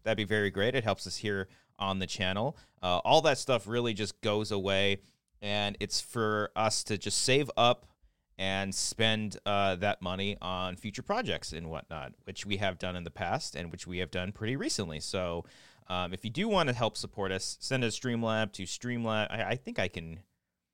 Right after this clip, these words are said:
how do I put the link? I'm such a fucking old man. Hold on. It's just streamlabs dot com sla-, it's, <laughs> it's in the actual description. Hold on. Uh, there we go. Uh, if you just wanna send something our way,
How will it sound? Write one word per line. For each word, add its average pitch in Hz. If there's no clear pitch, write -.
how 127
do 190
I 175
put 160
the 123
link? 123
I'm 117
such 226
a 294
fucking 220
old 131
man. 98
Hold 101
on. 82
It's 104
just -
streamlabs 143
dot 104
com 104
sla-, -
it's, -
<laughs> -
it's -
in 113
the 101
actual 85
description. -
Hold -
on. -
Uh, 87
there 76
we 67
go. 57
Uh, 85
if -
you 98
just 101
wanna 92
send 87
something 82
our 76
way, 78